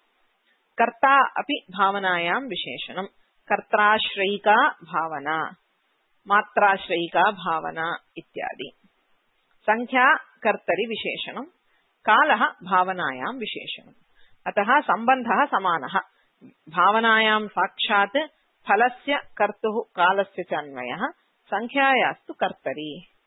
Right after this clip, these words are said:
कर्म यद्यस्ति, तर्हि कर्म अपि आक्षेपाल्लभ्यते, तच्च फले अन्वेति इति सम्बन्धः।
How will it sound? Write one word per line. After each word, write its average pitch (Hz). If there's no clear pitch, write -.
कर्म 285
यद्यस्ति, 185
तर्हि 202
कर्म 220
अपि 247
आक्षेपाल्लभ्यते, 175
तच्च 247
फले 247
अन्वेति 156
इति 269
सम्बन्धः। 156